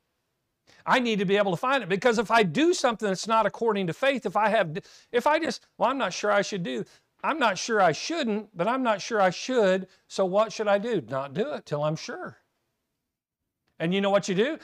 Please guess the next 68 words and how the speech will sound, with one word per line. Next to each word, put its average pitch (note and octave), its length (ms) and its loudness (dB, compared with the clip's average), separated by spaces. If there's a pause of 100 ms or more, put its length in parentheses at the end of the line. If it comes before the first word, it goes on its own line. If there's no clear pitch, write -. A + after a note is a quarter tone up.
You G3+ 120 -4
don't B3+ 200 0
just A3+ 160 -6
get A3 100 0
decide, G3+ 340 2
"Well, G3+ 140 0
I'm G3 140 0
not F3+ 180 -4
gonna D3 120 -6
do E3+ 180 -2
it, D#3 80 0
I'm D3+ 160 -2
not C#3+ 180 -6
sure F3 220 -6
about C#3 220 -4
it." - 40 -14
You C#4+ 100 0
gotta C#4 140 2
study A3 380 -4
till A#3+ 160 -4
you A#3 160 0
are D#4+ 160 0
sure A#3 280 -2
of E3+ 100 0
one A3 220 2
way A3+ 120 2
or A#3+ 100 4
the C4 180 2
other. F4 340 0 (1120)
You G#3 80 -6
can't B3+ 240 -4
just G#3+ 160 -4
walk G#3+ 320 2
around G#3 540 2 (1800)
with F3 160 0
your D#3+ 100 -2
head C#4+ 280 2
in C#4 40 -8
the G3+ 100 -2
air G#3+ 320 0
and F#3+ 120 -2
act G3+ 240 0
like G3 180 0
you F#3+ 120 -2
don't F#3 180 0
know C4+ 220 0
anything. A#3 540 -2
"There F#3 100 2
was C#4+ 240 4
a F#4 40 -4
time A3 300 -2
of F#3+ 140 -2
ignorance F#3 320 -4
God E3+ 260 2
winked D#3+ 380 -2
at, F#3 240 4
but D#3+ 100 -4
now G#3 240 2
demands G3 420 -2
all F#3+ 200 4
men F#3+ 220 -2
everywhere F3+ 360 0
repent," A#3 560 -4
Acts E3+ 220 -4
seventeen E3 460 -4
and C#3+ 80 -10
verse C3 260 -8
thirty. B3 640 -2